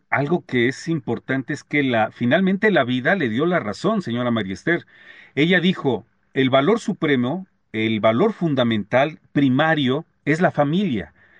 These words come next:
Tenemos que tener el, debemos de tener el tiempo para cuidar a la familia, que estar con la familia, que las mujeres puedan atender no solo el negocio, sino la familia".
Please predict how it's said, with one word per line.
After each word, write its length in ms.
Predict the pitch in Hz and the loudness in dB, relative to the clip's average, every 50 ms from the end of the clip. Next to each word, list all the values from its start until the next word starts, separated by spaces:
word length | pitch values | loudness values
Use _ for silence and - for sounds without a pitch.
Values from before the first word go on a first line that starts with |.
| _ - - _ _ _ | _ -20 -20 _ _ _
Tenemos 600 | - 135 135 131 135 175 220 240 269 247 196 - | 0 2 4 4 4 4 2 2 0 -2 -4 -4
que 140 | - - 127 | -4 -8 -6
tener 360 | - - 127 120 131 156 180 | -4 -2 0 2 2 2 2
el, 420 | 190 170 160 151 135 - 131 113 117 | 2 0 -2 -4 -8 -10 -10 -4 -2
debemos 380 | 123 123 160 214 247 247 202 | 0 2 2 2 2 2 0
de 80 | 170 - | 0 0
tener 280 | - 135 139 165 175 | 0 0 0 2 0
el 140 | 190 170 139 | 0 -2 -2
tiempo 340 | - - 156 160 151 156 180 | -4 -2 -2 -2 0 -2 -2
para 260 | - - 135 127 117 | 0 2 2 2 0
cuidar 500 | - - 127 120 113 113 147 180 214 220 | 0 0 0 0 2 2 2 2 2 2
a 80 | 202 175 | 2 2
la 100 | 143 120 | 0 -2
familia, 520 | - 110 101 101 98 92 90 90 92 95 | -4 -4 -6 -4 -4 -4 -4 -6 -6 -6
que 120 | - - 110 | -6 -6 -8
estar 340 | - - 160 170 208 214 | -4 -2 0 0 0 0
con 140 | - 202 180 | 0 -2 0
la 100 | 151 120 | 0 -2
familia, 600 | - - 113 113 113 110 104 98 95 98 98 - _ - - - - - - - _ _ | -2 -4 -4 -2 -2 -2 -2 -4 -4 -6 -6 -10 _ -20 -20 -20 -20 -20 -20 -20 _ _
que 140 | - 131 131 | -2 0 2
las 240 | 123 123 123 120 - | 2 2 2 2 0
mujeres 480 | 143 135 - - 151 170 180 185 175 - | -2 -2 0 0 2 2 2 2 0 -2
puedan 380 | _ - 151 165 170 175 170 | _ -2 0 2 2 2 2
atender 560 | 160 131 - - 120 120 117 120 135 147 139 143 | 0 0 0 -2 -2 0 0 0 0 0 0 -2
no 120 | 151 151 | -4 -2
solo 280 | - - 151 147 151 156 | -2 0 0 2 2 2
el 80 | 139 | 2
negocio, 340 | 123 110 104 120 123 117 165 | 2 2 0 0 -2 -2 -4
sino 240 | - - 123 113 104 | -4 -2 -2 -2 0
la 140 | 101 98 95 | -2 -2 -4
familia". 480 | 107 107 110 120 120 110 110 127 135 | -2 -2 -2 0 0 0 -2 -2 -4